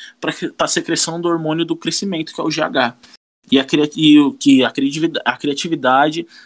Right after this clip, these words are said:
e a perspectiva de imunidade pro nosso organismo, né? Passando do terceiro estágio, nós chegamos finalmente no sono rem. É,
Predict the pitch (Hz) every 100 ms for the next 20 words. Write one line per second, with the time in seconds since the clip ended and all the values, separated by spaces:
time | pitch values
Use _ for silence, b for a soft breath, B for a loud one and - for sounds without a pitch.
0 | _ 139 151 - - 151 - - 160 160
1 | 160 170 175 143 135 151 151 156 170 _
2 | 147 156 - 160 151 185 180 113 98 110
3 | 117 - B - _ _ _ _ _ -
4 | 226 - 311 277 214 165 170 151 - -
5 | 98 156 110 _ 160 - 175 196 208 196
6 | - - 233 196 202 208 202 185 - 220
7 | 226 220 147 120 117 b b _ _ _
8 | _ - 107 104 98